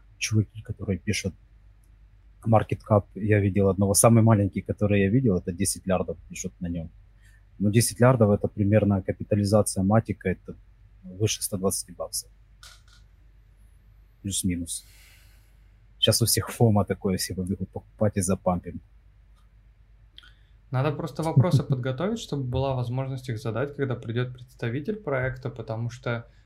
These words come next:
Speaker 2: а, вот по поводу ботов, как узнать там реальные и нереальные объёмы, как можно их отследить, типа, а, условно там как-то ви-, визуально, да, то есть как это, как это работает. Просто у них, у Инжектива, у них есть,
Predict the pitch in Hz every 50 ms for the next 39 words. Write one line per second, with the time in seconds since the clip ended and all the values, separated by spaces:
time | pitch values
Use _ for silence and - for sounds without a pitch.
0 | _ _ _ - 120 123 120 120 120 127 127 - 135 127 - 147 147 147 139 143
1 | 139 127 135 135 135 131 123 - - 151 151 - 143 123 127 139 143 143 143 -
2 | - 127 123 120 120 120 123 123 127 139 143 143 143 135 131 123 123 120 117 117
3 | 120 127 131 131 131 131 127 123 117 117 113 117 113 107 107 107 107 - 131 127
4 | 127 139 139 131 127 139 139 127 - 131 123 - - 135 135 127 123 135 139 139
5 | - - - 135 123 127 123 120 120 117 113 117 - _ _ _ - _ _ _
6 | _ - 120 120 117 117 113 117 120 120 - 127 127 127 - 135 127 120 120 120
7 | 110 113 113 110 110 110 - - - - 110 107 113 143 123 - - 123 123 127
8 | 131 127 139 131 131 120 131 135 127 123 120 113 110 110 110 107 107 113 139 143
9 | - - 123 - - - - - 117 - - 120 - 117 110 110 107 107 107 -
10 | - 113 - - - 113 - 123 113 113 110 110 110 110 113 113 113 110 - 113
11 | 120 117 - - - - - - - - - - 123 123 127 135 139 135 135 143
12 | 147 143 - 143 143 143 135 127 165 202 214 - - 220 185 156 131 123 - -
13 | 123 123 131 151 160 143 127 123 127 139 - - _